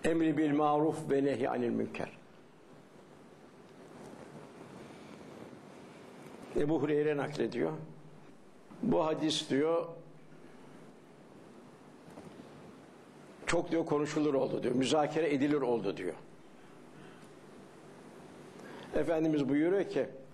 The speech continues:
bir kişi kıyamet günü diğer bir kişinin yakasına yapışır. Yakasına yapışılan der ki, "Niye benim yakama yapışıyorsun? Ben seni tanımıyorum ki.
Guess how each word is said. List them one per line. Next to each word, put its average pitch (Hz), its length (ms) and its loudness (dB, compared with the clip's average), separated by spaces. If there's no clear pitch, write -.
bir 180 140 2
kişi 165 300 2
kıyamet 156 600 2
günü 135 300 4
diğer 160 320 2
bir 151 120 2
kişinin 147 400 2
yakasına 151 500 2
yapışır. 139 500 0
Yakasına 147 400 4
yapışılan 147 580 4
der 185 200 2
ki, 139 100 4
"Niye 156 180 4
benim 139 180 4
yakama 113 360 2
yapışıyorsun? - 680 0
Ben 143 120 4
seni 139 240 0
tanımıyorum 139 520 4
ki. - 180 -8